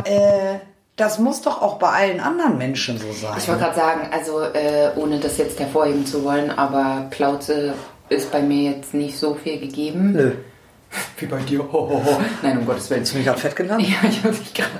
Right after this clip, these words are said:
Speaker 2: sehr fett genannt.
Speaker 1: Elefantenmädchen.
Speaker 2: Klatschfett. Ähm, nein, um Gottes Willen. Ich, äh, aber ich habe nicht viel Plauze, würde ich jetzt einfach mal sagen.
Speaker 1: Das ist korrekt.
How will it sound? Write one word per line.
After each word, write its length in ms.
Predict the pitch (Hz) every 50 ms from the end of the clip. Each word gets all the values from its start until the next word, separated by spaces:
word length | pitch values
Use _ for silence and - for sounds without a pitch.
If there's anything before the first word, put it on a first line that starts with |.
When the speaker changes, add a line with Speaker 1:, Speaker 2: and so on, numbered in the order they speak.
| - - -
Speaker 2:
sehr 240 | - 180 - 214
fett 320 | - - - 233 - - -
genannt. 480 | 220 190 180 175 175 - - - -
Speaker 1:
Elefantenmädchen. 1160 | - 320 415 - 403 302 - - - - - - 165 127 120 117 - - 117 101 113 233 196 -
Speaker 2:
Klatschfett. 800 | 214 220 220 208 - 208 - - - - - 147 123 - - - - 226 294 320 - - 294 285 311 320 302 226 -
Ähm, 560 | - 196 185 180 175 175 175 165 165 165 170 - - - - - - - -
nein, 360 | 180 175 185 190 190 190 185
um 80 | 165
Gottes 280 | 170 170 170 175 - -
Willen. 180 | 196 208 220 208
Ich, 320 | - - - - - -
äh, 140 | - 185 175 165 165 165 165 165 - -
aber 140 | - 170 165 -
ich 160 | - - - 202
habe 180 | 202 202 226
nicht 220 | 226 226 220 - - - - - - -
viel 200 | - 233 233 226
Plauze, 500 | 208 202 - 202 214 220 214 - 180 170
würde 140 | 160 147 143
ich 80 | -
jetzt 160 | - 147 -
einfach 340 | - - 147 143 - 143 135
mal 200 | 143 143 139 135 135
sagen. 160 | 135 127 131 143
Speaker 1:
Das 100 | - -
ist 40 | 208
korrekt. 400 | - 127 120 131 123 127 -